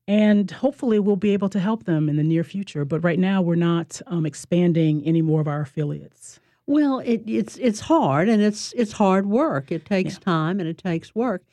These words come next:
Speaker 2: And you all are supported then.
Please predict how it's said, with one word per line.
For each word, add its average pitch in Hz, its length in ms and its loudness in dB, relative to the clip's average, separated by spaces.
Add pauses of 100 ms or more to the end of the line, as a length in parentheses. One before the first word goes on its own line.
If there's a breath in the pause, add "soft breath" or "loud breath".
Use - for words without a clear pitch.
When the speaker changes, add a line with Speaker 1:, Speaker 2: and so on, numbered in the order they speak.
(440 soft breath)
Speaker 2:
And 240 280 2 (640)
you 302 260 4
all 254 220 0
are 185 160 4
supported 226 720 -2
then. 156 480 0